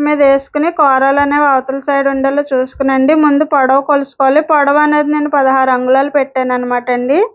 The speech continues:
పెట్టి ఇలా డబల్ మడత వేసేసుకుని కింద ఎక్స్ట్రా ఉన్న క్లాత్ అనేది తీసేసుకున్నాను.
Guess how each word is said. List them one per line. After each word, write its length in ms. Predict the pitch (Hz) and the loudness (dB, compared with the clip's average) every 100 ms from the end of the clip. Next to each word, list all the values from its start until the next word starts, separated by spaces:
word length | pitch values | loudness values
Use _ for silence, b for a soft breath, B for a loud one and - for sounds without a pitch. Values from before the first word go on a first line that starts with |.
| _ _ _ _ - | _ _ _ _ 0
పెట్టి 380 | 294 285 - 349 320 | 0 0 -2 2 2
ఇలా 140 | 302 285 | 2 0
డబల్ 240 | 269 269 277 | 0 0 0
మడత 180 | 294 302 285 | -2 0 -2
వేసేసుకుని 520 | 277 285 285 294 320 339 330 320 | 0 -4 -4 -4 -2 -2 -4 -2
కింద 240 | 320 294 302 285 | 0 2 2 0
ఎక్స్ట్రా 300 | 285 302 294 | -2 -2 0
ఉన్న 140 | 285 294 294 | 0 -2 0
క్లాత్ 340 | 269 254 262 277 | 0 0 0 -2
అనేది 220 | 285 285 | -2 -4
తీసేసుకున్నాను. 800 | 285 269 277 277 269 254 247 277 | -6 -4 -6 -6 -6 -4 -2 -2